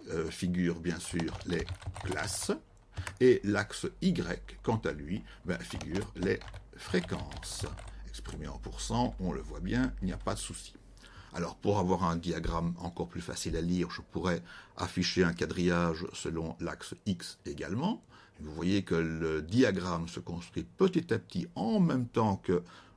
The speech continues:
je définis ces paramètres dans l'assistant de diagramme. Une dernière chose ici, euh, cette légende à droite n'apporte strictement aucune information,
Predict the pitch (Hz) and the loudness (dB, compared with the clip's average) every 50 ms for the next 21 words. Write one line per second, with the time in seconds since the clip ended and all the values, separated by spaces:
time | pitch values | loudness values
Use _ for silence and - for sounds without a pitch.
0 | - - - 87 90 87 87 87 87 85 85 90 113 113 110 - 104 98 98 98 | -18 -10 -6 -2 0 2 4 6 4 4 4 4 4 4 4 2 4 4 6 6
1 | 95 - - - - - 82 82 85 85 87 87 87 87 85 - 76 73 78 76 | 4 2 0 -4 -2 -2 0 0 2 2 2 2 2 0 -4 -6 -8 -6 -4 -4
2 | 76 78 82 90 90 90 - - - - 85 - - - - 82 82 78 73 67 | -2 2 2 2 2 2 -2 -6 -6 -8 -8 -10 -8 -4 -2 -2 -2 -2 -6 -8
3 | 69 69 71 - - 80 87 90 107 139 196 226 226 262 285 - - - - - | -10 -12 -12 -10 -8 -6 -6 -6 -4 -2 0 2 2 0 0 -4 -12 -20 -20 -20
4 | - - - - - - - - - - - - - - - 135 127 120 113 113 | -20 -20 -20 -18 -18 -18 -20 -20 -20 -20 -20 -20 -8 2 4 6 6 8 10 10
5 | 123 107 113 101 104 101 - - - 123 120 110 104 101 98 - 92 - - - | 10 10 10 4 2 2 0 0 2 4 6 6 4 4 2 -4 -6 -6 -4 0
6 | - 151 175 196 185 175 - - - 92 92 82 87 87 87 85 - - 90 87 | 2 4 6 6 4 2 -2 -8 -4 -2 0 2 2 0 0 0 0 -2 -2 0
7 | - 98 90 92 101 110 107 101 101 98 92 90 87 85 87 87 90 95 95 95 | 0 2 4 6 6 6 6 4 4 0 0 0 -2 -4 -6 -6 -2 0 0 0
8 | 90 - - - 87 90 85 87 - - - 92 - - - - 87 - - - | 0 -2 -10 -8 -4 -4 -4 -4 -2 -2 -4 -4 -4 -6 -8 -8 -6 -6 -4 -4
9 | - 131 113 - 107 101 95 85 - - - 220 240 226 175 - - 175 147 131 | -4 -4 -2 -2 0 0 0 -2 -2 2 4 4 4 4 0 2 2 2 4 4
10 | 107 95 98 - - 85 82 - 64 - - - - 123 165 214 | 2 2 0 -2 -2 -2 -2 -4 -6 -8 -8 -6 -2 -2 -2 -2